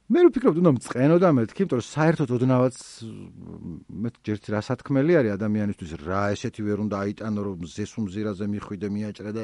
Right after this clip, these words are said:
ენა. მეორე, ხა, მე ხო ჩემ თავთან, მგონია, რომ ადეკვატური დამოკიდებულება მაქვს და შეიძლება რაღაცა არ გიждდებოდეს ჩემზე, მაგრამ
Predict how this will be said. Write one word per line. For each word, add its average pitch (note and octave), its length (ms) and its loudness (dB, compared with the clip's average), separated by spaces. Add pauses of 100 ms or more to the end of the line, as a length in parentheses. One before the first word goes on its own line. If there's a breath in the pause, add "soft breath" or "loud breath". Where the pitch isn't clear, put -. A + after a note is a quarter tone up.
(140)
ენა. E3+ 420 2 (680 loud breath)
მეორე, D4 420 6
ხა, A3 140 2
მე G#3+ 100 4
ხო A#3+ 100 4 (400)
ჩემ G#3+ 200 4
თავთან, F#3 360 4 (280)
მგონია, D3 400 4
რომ G#3 100 6
ადეკვატური E3 460 4
დამოკიდებულება D3+ 640 2
მაქვს F#3 120 -2
და G3+ 80 -2
შეიძლება F3+ 200 4
რაღაცა C3+ 200 0
არ F2+ 120 -6
გიждდებოდეს D3 560 0
ჩემზე, D3+ 320 -4
მაგრამ F3+ 280 4